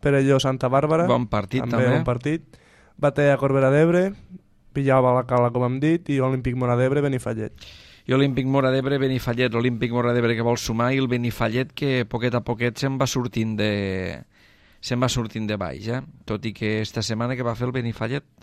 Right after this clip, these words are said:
Speaker 2: va, va guanyar
Speaker 1: Va
Speaker 2: una
Speaker 1: guanyar
Speaker 2: zero, va guanyar
Speaker 1: l'Amposta.
Speaker 2: una zero l'Amposta,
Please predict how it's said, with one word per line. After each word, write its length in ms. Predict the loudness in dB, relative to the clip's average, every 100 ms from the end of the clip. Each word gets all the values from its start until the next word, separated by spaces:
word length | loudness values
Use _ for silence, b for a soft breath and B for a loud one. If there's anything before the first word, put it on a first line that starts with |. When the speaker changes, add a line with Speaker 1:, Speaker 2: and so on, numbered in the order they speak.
| _ B B B B B B B B B B B -4 0
Speaker 2:
va, 80 |
va 220 | 2 6 6
guanyar 240 | 8 10
Speaker 1:
Va 120 | 10
Speaker 2:
una 20 | 12
Speaker 1:
guanyar 100 | 10
Speaker 2:
zero, 160 | 8
va 60 | 8
guanyar 220 | 6 6
Speaker 1:
l'Amposta. 60 | 4
Speaker 2:
una 40 | 2
zero 200 | 0 0
l'Amposta, 540 | -2 -6 -8 -10 -12